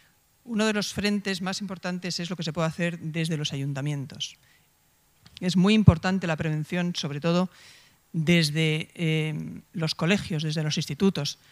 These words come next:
Las personas jóvenes tienen que estar concienciadas, tienen que estar sensibilizadas con este problema. Se empieza por ahí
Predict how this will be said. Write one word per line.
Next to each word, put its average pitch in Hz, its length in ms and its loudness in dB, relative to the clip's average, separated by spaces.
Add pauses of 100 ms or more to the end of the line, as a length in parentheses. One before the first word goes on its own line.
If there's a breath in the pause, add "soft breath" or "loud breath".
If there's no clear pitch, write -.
(140 soft breath)
Las 143 120 -10
personas 185 360 2
jóvenes 175 380 2
tienen 175 200 -2
que 175 60 -6
estar 175 200 -6
concienciadas, 165 720 0
tienen 160 180 -4
que 170 60 -4
estar 165 200 -2
sensibilizadas 170 680 0
con 160 100 -4
este 156 220 -4
problema. 160 400 -6 (280 soft breath)
Se - 120 -4
empieza 160 320 0
por 156 160 -2
ahí 180 240 2